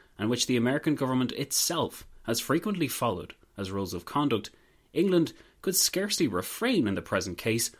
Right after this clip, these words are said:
from protesting against the offence committed against its flag and from asking for just reparation.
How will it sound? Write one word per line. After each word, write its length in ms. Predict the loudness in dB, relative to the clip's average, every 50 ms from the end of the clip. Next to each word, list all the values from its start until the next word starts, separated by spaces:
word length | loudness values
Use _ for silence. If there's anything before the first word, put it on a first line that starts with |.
| -20 _
from 160 | -6 -4 -2
protesting 580 | -2 -2 -4 -4 -2 -2 -2 -2 0 0 2 2
against 280 | 2 2 2 0 0 2
the 100 | 2 2
offence 540 | 4 2 2 2 0 -2 -2 -2 -6 -8 -8
committed 360 | -6 -4 -2 -2 -2 0 -2
against 360 | -2 0 0 0 0 -2 -4
its 120 | -6 -6 -6
flag 420 | -2 2 2 4 4 2 0 -4 -14 -20 _ _ _ -6
and 220 | -4 -4 -4 -2
from 180 | -4 -4 -4 -2
asking 340 | -4 -6 -6 -4 -4 -6
for 140 | -4 -4 -4
just 320 | -2 -2 -2 -4 -2 -4 -4
reparation. 560 | -4 0 0 2 2 2 0 -2 -4 -6